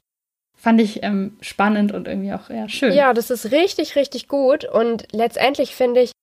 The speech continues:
Speaker 2: als Nationalpark ist ja auch die Aufgabe, aufzuklären über das, was hier bewacht werden soll. Und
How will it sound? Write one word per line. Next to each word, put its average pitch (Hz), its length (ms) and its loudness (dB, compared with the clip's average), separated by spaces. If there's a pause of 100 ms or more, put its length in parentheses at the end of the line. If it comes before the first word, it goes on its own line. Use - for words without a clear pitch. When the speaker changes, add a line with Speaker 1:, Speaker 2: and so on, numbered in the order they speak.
(600)
Speaker 2:
als 233 220 0
Nationalpark 233 1120 0
ist - 180 -2
ja 339 160 -2
auch 214 140 -2
die - 180 -4
Aufgabe, 196 680 -2
aufzuklären 196 880 0
über 202 220 2
das, 196 320 0
was 190 140 -6
hier 202 140 -2
bewacht 196 440 -2
werden 190 300 0
soll. 185 360 0
Und 202 260 2